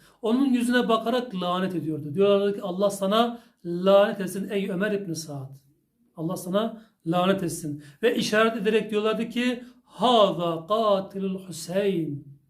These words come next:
"Bu İmam Hüseyin'in katili budur. Bu alçaktır." Bu şekilde de onu işaret ediyorlardı. Evet. Bizim buradan şöyle bir ders almamız gerekiyor. Her zaman için hakkın yanında durmamız gerekir.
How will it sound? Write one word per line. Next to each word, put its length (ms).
"Bu 320
İmam 320
Hüseyin'in 360
katili 520
budur. 300
Bu 140
alçaktır." 840
Bu 40
şekilde 300
de 60
onu 360
işaret 480
ediyorlardı. 440
Evet. 180
Bizim 340
buradan 220
şöyle 240
bir 60
ders 240
almamız 320
gerekiyor. 480
Her 240
zaman 340
için 120
hakkın 460
yanında 240
durmamız 380
gerekir. 400